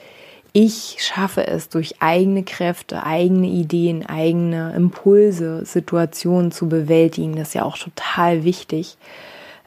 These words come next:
Ähm, ja, und ich bin auch ein Freund davon, ähm, unseren Kindern Komplimente zu machen. Also jetzt nicht im Sinne von, „Oh, du bist ja ein liebes Mäuschen“,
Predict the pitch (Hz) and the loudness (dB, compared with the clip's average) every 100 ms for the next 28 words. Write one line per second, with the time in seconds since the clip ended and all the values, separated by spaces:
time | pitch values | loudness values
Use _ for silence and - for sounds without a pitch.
0 | - 170 160 160 160 165 165 _ _ _ | -6 -4 -2 -4 -6 -8 -12 _ _ _
1 | _ - - _ - 190 233 254 175 170 | _ -20 -20 _ 0 2 4 4 2 -2
2 | - - 196 202 202 190 190 _ _ - | -4 0 4 4 4 2 -2 _ _ 0
3 | 190 - 196 - - 175 180 190 180 - | 2 2 -2 -2 -2 0 2 0 -4 -6
4 | - 180 180 185 185 _ _ _ _ _ | -4 -2 0 -2 -4 _ _ _ _ _
5 | - 175 175 175 175 - _ _ _ _ | -4 -2 0 0 -2 -4 _ _ _ _
6 | _ _ _ _ _ _ _ _ 180 175 | _ _ _ _ _ _ _ _ -2 2
7 | 175 170 165 170 165 180 175 180 170 - | 2 2 0 -2 -2 0 0 2 0 0
8 | 175 170 175 165 165 180 180 - 160 151 | 0 2 0 2 0 -2 -4 -6 -6 -6
9 | 151 156 160 156 165 156 - 180 175 - | -6 -4 -2 2 0 0 2 2 2 0
10 | 175 156 170 165 165 156 170 165 175 190 | 0 0 -2 -2 -4 -2 -2 -2 -2 -2
11 | - 160 165 170 175 165 - 160 160 170 | 0 0 2 0 2 0 0 0 0 -2
12 | - 214 240 | 0 0 2